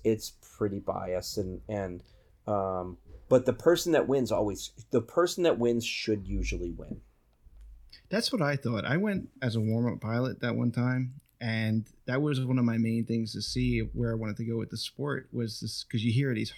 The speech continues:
Speaker 2: horror stories. And, you know,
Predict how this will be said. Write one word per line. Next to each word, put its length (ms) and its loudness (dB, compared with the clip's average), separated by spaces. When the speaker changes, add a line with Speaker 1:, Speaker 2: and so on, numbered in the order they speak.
Speaker 2:
horror 240 -4
stories. 440 -6
And, 340 2
you 100 2
know, 400 -2